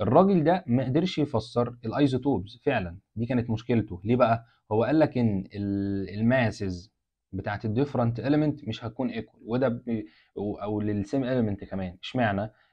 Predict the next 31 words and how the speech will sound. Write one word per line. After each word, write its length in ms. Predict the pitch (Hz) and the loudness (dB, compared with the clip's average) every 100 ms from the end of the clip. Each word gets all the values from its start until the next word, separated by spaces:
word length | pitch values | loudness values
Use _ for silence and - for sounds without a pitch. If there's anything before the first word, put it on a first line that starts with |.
| - | -2
لان 120 | 117 | 0
احنا 300 | 123 123 117 | 0 -2 -2
خدنا 240 | - 143 143 | 0 2 2
الايزوتوبز، 520 | 113 110 110 139 120 | 2 0 0 0 0
ادي 160 | 127 127 | -2 -2
الاكسجين 460 | 127 - 117 120 | -2 -4 -2 0
هنا 220 | 113 123 | 0 -2
تمانية 280 | 120 123 135 - - | -2 -4 -6 -8 -8
وهنا 240 | 107 117 | -4 -2
ستاشر، 420 | 117 - 113 - | -4 -10 -12 -4
هنا 360 | 123 120 120 113 | -4 -2 -2 -2
اكسجين 480 | - 117 101 101 - - | -6 -8 -6 -6 -8 -4
تمانية، 300 | 120 110 120 | -2 0 -4
سفنتين، 720 | - 120 107 101 98 110 117 | -8 -6 -4 -4 -4 -2 -2
الماس 280 | 113 117 135 | 0 0 2
بتاع 280 | 127 117 107 | 0 -2 0
ده 240 | 113 143 _ _ - | 0 -4 _ _ -2
غير 240 | 107 131 | 2 2
الماس 240 | 117 117 110 | 2 2 0
بتاع 260 | 95 95 | -6 -10
ده، 140 | 92 - _ - | -12 -14 _ -8
اهو 120 | 101 113 | 0 2
نفس 260 | 147 - | 2 0
الاليمنت، 440 | 131 127 147 156 - | -4 0 0 0 0
السيم 280 | 117 - 151 | -2 2 0
اليمنت 420 | 147 165 175 160 | 2 2 2 0
وعنده 280 | 110 127 123 | 0 2 2
ديفرنت 420 | 117 123 117 117 | 2 0 -4 -2
ماسز، 480 | 104 95 - 87 _ _ _ 101 | -6 -6 -8 -14 _ _ _ -2
فهمنا؟ 340 | 113 123 127 _ _ _ - | 0 2 -2 _ _ _ 4
فهو 320 | 127 131 120 | 6 6 2